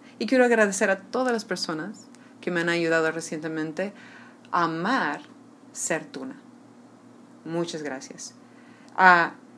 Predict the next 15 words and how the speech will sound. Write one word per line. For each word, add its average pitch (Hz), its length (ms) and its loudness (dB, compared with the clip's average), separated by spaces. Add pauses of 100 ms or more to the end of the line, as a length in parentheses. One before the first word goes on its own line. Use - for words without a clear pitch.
(440)
el 185 120 0
otro 220 240 4
día 196 300 0 (600)
estaba, 170 920 4 (1500)
ah, 147 560 0 (300)
viendo 175 680 -2 (760)
en 180 120 -4
el 190 120 0
Instagram 180 360 0
unos 196 180 -2
reels 185 380 -2
y 180 100 -6
salió 196 320 2
uno 202 260 -2
que 170 320 -2